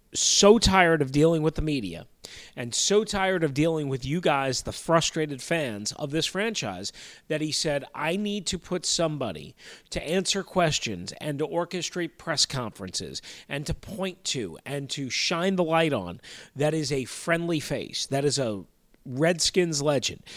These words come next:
that is very impactful and very meaningful to the African-American community, both in Washington, D C,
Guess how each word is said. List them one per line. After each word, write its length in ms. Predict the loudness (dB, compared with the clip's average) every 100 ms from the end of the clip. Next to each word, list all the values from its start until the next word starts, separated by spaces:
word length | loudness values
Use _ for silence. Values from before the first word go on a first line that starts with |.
| -18 -8
that 220 | -2 0
is 300 | 2 2 0 -4 -12 -14
very 440 | -2 4 8 8
impactful 720 | 8 4 2 0 -2 2 4
and 100 | 4
very 320 | 4 6 4
meaningful 920 | 2 -2 0 2 0 -4 -6 -6 -6 -12 _ -20 -20 _
to 120 | 0
the 120 | 4 4
African-American 840 | 4 4 4 8 10 8 6 -4
community, 480 | -4 -4 -4 -6 -10
both 360 | 2 4 4 0
in 200 | -2 0
Washington, 560 | 2 0 -2 -4 -4
D 180 | -4 -2
C, 420 | -2 0 -2 -4